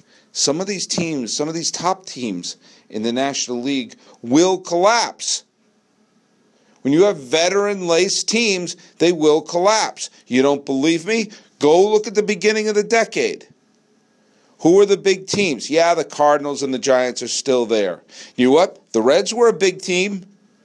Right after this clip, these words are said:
They went to the postseason a bunch. The Braves were a big team. And the Phillies were the team. And even the Brewers and the Diamondbacks were in it.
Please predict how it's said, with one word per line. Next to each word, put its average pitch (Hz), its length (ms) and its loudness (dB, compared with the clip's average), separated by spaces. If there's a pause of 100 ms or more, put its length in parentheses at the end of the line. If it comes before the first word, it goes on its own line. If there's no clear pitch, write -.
(320)
They 131 140 4
went 180 180 2
to 190 80 0
the 175 80 -6
postseason 185 600 0
a 175 40 -2
bunch. 185 640 -2 (1500)
The 127 80 0
Braves 180 420 0
were 190 120 2
a - 40 0
big 165 240 -2
team. 175 420 -4 (680)
And 147 100 2
the 165 60 4
Phillies 233 420 2
were 233 220 4
the 285 400 2
team. 160 500 0 (1600)
And 185 100 4
even 294 200 0
the 302 60 0
Brewers 262 600 2
and 233 240 0
the 269 60 0
Diamondbacks 254 760 0
were 175 160 2
in 127 140 -2
it. - 100 -20